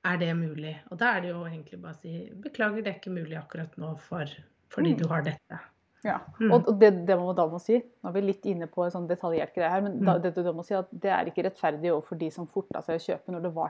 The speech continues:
Speaker 2: tilbud.
Speaker 1: Ja.
Speaker 2: Det er ikke rettferdig
Speaker 1: Mm.
Speaker 2: at jeg gir deg dette tilbudet, fordi at de andre,
Speaker 1: Kjempe-
Speaker 2: ja, jeg er
Speaker 1: Mm.
Speaker 2: nødt til å stå i mitt ord og, og være i
Speaker 1: Ja.
Speaker 2: integritet.
Speaker 1: Ja,
Speaker 2: Men
Speaker 1: kjempe-
Speaker 2: følg med, det kommer på salg igjen senere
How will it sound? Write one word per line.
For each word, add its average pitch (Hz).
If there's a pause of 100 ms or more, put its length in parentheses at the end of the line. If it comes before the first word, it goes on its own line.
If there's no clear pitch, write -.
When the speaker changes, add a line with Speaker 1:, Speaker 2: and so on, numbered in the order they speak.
Speaker 2:
tilbud. 185 (460)
Speaker 1:
Ja. 170
Speaker 2:
Det 196
er -
ikke 196
rettferdig 196
Speaker 1:
Mm. 180
Speaker 2:
at 180
jeg 170
gir 180
deg 165
dette -
tilbudet, 175
fordi 165
at 165 (160)
de 202
andre, 165
Speaker 1:
Kjempe- - (500)
Speaker 2:
ja, - (120)
jeg -
er 214
Speaker 1:
Mm. 220
Speaker 2:
nødt 196
til 196
å -
stå 165
i 170
mitt 165
ord 165
og, 170
og 175
være 165
i 196
Speaker 1:
Ja. 185
Speaker 2:
integritet. - (640)
Speaker 1:
Ja, 180
Speaker 2:
Men 302
Speaker 1:
kjempe- -
Speaker 2:
følg 349
med, 339 (240)
det -
kommer 151
på 302
salg 359
igjen 359
senere 349